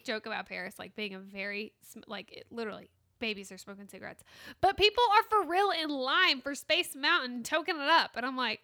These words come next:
"Okay, let's, this is aggressive. Let's calm down." Also, in Paris, you could buy beer in the Magic Kingdom, but you had to fi-, buy food with it. It kind of felt like a sorority rule. Anyways, that was a good time. What was really kind of weird to me is that the parade people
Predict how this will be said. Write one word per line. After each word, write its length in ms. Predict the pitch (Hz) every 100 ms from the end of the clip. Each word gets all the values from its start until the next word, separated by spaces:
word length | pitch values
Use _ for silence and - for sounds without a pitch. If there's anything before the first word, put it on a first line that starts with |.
| -
"Okay, 380 | 302 - - -
let's, 300 | 247 277 -
this 200 | - 302
is 100 | 254
aggressive. 460 | 214 - - - 202
Let's 220 | 208 208
calm 220 | - 190 -
down." 240 | - 226 _ _ _ _ _ -
Also, 680 | 320 349 - - - - -
in 160 | 285 285
Paris, 400 | 262 233 214 -
you 160 | 247
could 200 | - 320
buy 160 | 330 330
beer 520 | 202 233 320 202 190
in 100 | 240
the 60 | 254
Magic 320 | 262 247 214
Kingdom, 400 | 294 285 214 196
but 140 | - 208
you 80 | 226
had 160 | 262
to 80 | 240
fi-, 220 | 240 240 226
buy 260 | 233 233
food 280 | 226 - 277
with 160 | 240 -
it. 160 | 151 -
It 140 | 233
kind 220 | - 320
of 60 | 381
felt 120 | 349
like 140 | -
a 40 | 226
sorority 420 | - 202 180 175
rule. 260 | - - - - - - - -
Anyways, 640 | 349 349 262 233 220 214 220
that 240 | 247 254
was 120 | 339
a 80 | 403
good 200 | 359 349
time. 460 | 247 226 214 220 226
What 320 | 233 220 285
was 140 | 294 254
really 240 | 294 480
kind 160 | 508 427
of 80 | 226
weird 200 | 214 226
to 80 | 302
me 240 | 339 349
is 160 | 247 220
that 240 | 233 208 220
the 80 | 240
parade 460 | - 220 208 254
people 500 | - 330 381 381 359